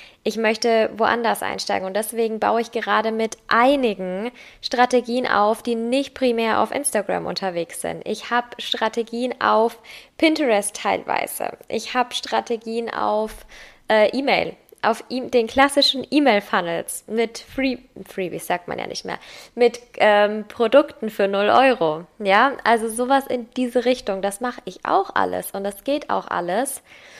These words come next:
Aber da muss ich mich tatsächlich mal mit meinem Marketing beschäftigen.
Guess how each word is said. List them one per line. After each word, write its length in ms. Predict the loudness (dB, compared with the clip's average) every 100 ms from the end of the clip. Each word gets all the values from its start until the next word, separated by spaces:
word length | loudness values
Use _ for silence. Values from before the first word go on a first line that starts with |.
| -20 _
Aber 240 | -2 2 2
da 100 | 0
muss 220 | -2 -6
ich 100 | -6
mich 160 | -6
tatsächlich 520 | -6 -6 -4 -4 -6 -6
mal 140 | -6
mit 160 | -6 -4
meinem 180 | -4
Marketing 460 | -4 -6 -8 -8 -6
beschäftigen. 580 | -4 -4 -6 -8 -10